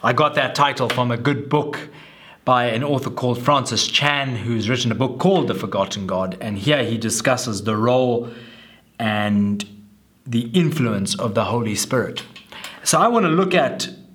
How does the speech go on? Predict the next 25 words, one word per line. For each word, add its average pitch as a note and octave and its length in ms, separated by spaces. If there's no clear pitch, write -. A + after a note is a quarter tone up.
in C3+ 100
the C3 80
next F3 220
couple C#3+ 240
of B2 100
episodes C3+ 500
at A#2 140
The A#2+ 60
Word B2+ 200
at B2 140
Work, B2+ 220
I B2+ 60
wanna F#3+ 180
look E3+ 180
at D#3+ 100
the C3 120
Holy D3 220
Spirit. C#3+ 340
I A#2 60
wanna C3+ 220
look C#3+ 160
at B2+ 120
who F#3+ 260
he D3+ 280
is F3+ 320